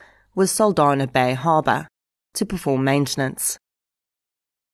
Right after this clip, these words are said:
Saldanha Bay is a natural harbour, which was named after Antonio de Saldanha, the captain of a vessel in Albuquerque's fleet,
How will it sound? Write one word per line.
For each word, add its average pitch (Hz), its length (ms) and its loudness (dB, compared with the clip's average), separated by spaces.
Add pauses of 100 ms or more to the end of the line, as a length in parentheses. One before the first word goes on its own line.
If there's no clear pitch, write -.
(300)
Saldanha 226 480 4
Bay 143 340 4
is 143 140 -2
a 165 40 4
natural 139 520 0
harbour, 135 500 0 (460)
which 156 180 -2
was 151 140 0
named 147 360 2
after 139 340 2
Antonio 139 760 0
de 139 160 0
Saldanha, 135 680 0 (400)
the 156 80 -6
captain 147 560 0
of 139 240 0
a 135 40 -2
vessel 139 540 2
in 139 320 0
Albuquerque's 143 800 0
fleet, - 420 -6